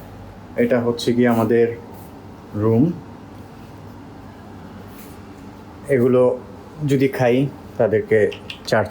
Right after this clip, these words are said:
করবে। ফ্রিজ আছে, ফ্রিজে যা যা আছে এগুলো খেলেও চার্জ করবে। শুধুমাত্র এগুলো খেতে পারবো,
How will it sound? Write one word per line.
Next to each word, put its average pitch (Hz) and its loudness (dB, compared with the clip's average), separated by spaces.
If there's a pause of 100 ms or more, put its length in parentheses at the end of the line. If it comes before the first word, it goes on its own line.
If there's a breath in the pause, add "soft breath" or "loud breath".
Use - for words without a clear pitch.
(120)
করবে। 113 4 (1080)
ফ্রিজ 120 4 (100)
আছে, 117 2 (680)
ফ্রিজে 123 4 (120)
যা 117 6 (120)
যা 120 6
আছে 117 -2 (480)
এগুলো 113 6 (120)
খেলেও 117 6 (560)
চার্জ 113 2 (140)
করবে। 113 4 (460)
শুধুমাত্র 123 4 (540)
এগুলো 113 6
খেতে 113 4
পারবো, 113 6